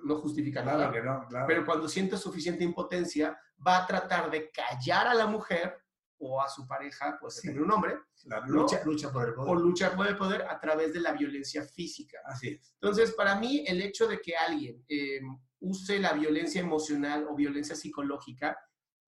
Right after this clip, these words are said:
Speaker 1: es un paso más para la violencia, eh, física.
Speaker 2: Claro. Y eso está prohibido.
Speaker 1: Es totalmente
Speaker 2: Está
Speaker 1: prohibido.
Speaker 2: prohibido. Es decir, la idea es, todos tenemos derecho a tener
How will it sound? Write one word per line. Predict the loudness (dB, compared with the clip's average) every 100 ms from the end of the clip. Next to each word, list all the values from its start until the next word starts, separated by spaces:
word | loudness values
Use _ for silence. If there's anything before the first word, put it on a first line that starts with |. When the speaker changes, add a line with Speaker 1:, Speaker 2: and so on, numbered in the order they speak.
| _ _ _
Speaker 1:
es | -4 -2 -2
un | 2
paso | 2 2 0
más | 2 0 2
para | 0
la | 0
violencia, | -2 -2 -2 -2 -2 -2 -2 -6 -8
eh, | -10 -8 -6
física. | -6 -6 -8 -12 _ _
Speaker 2:
Claro. | -18 -18 -18 _ _ _ _ _ _ _ _ -4
Y | -2
eso | -2
está | -4 -6
prohibido. | -4 -2 -2 -4 -10 -12
Speaker 1:
Es | -8
totalmente | -4 -2 -2 -2 -4
Speaker 2:
Está | -2
Speaker 1:
prohibido. | -2 0
Speaker 2:
prohibido. | -2 -4 -8
Es | -8
decir, | -4 -4
la | -2
idea | -4 0
es, | 0 -2 -4 -18 _ _ -20 _ _ -20 -6
todos | -2 -2
tenemos | -2 -4 -2
derecho | -4 -6 -8
a | -8
tener | -10 -10 -10